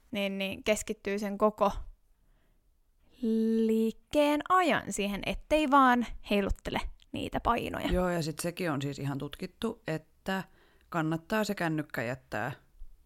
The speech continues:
Speaker 2: pois treenin ajaksi, tai et vaan selaile somea treenin aikana, tai niinku, et siitä voi tulla musiikki siitä puhelimesta, mut anna sen olla,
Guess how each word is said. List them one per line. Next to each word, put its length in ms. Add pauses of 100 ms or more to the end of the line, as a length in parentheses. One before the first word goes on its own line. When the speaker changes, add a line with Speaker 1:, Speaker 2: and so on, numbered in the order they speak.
(180)
Speaker 2:
pois 480 (520)
treenin 320
ajaksi, 520 (720)
tai 420 (440)
et 240
vaan 220
selaile 600 (400)
somea 440 (260)
treenin 320
aikana, 320
tai 200
niinku, 200 (140)
et 100
siitä 220
voi 120
tulla 200
musiikki 480
siitä 220
puhelimesta, 480
mut 160
anna 260
sen 340
olla, 480